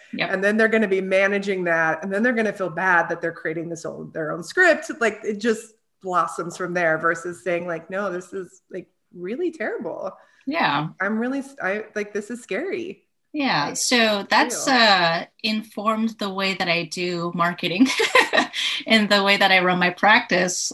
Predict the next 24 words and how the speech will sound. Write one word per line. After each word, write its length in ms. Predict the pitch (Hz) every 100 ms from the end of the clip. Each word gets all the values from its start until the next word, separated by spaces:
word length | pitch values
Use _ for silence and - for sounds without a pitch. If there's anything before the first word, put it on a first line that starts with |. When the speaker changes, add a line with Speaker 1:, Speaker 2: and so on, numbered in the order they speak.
| -
Speaker 1:
Um, 400 | 185 175 165 170 -
I've 260 | 233 349
had 220 | 466 240 160
a 80 | -
good 300 | 196 214 226
number 460 | 208 196 196 190 185 -
of 300 | 170 160 156
clients 480 | - 175 175 180 -
who, 400 | 175 170 170 -
like, 400 | - 170 165 160 -
they 400 | 185 190 175 -
saw 260 | - 269 277
all 180 | 277 269
these 220 | 254 247
therapists 500 | 214 214 208 202 202
on, 80 | 170
like, 120 | 156
Psychology 420 | 180 - 180 170
Today 280 | 165 160 156
or 120 | 151
whatever, 520 | 151 151 143 151 151
and 260 | 160 165 160
then 320 | 151 151 - 170
eventually 540 | 180 170 156 160 156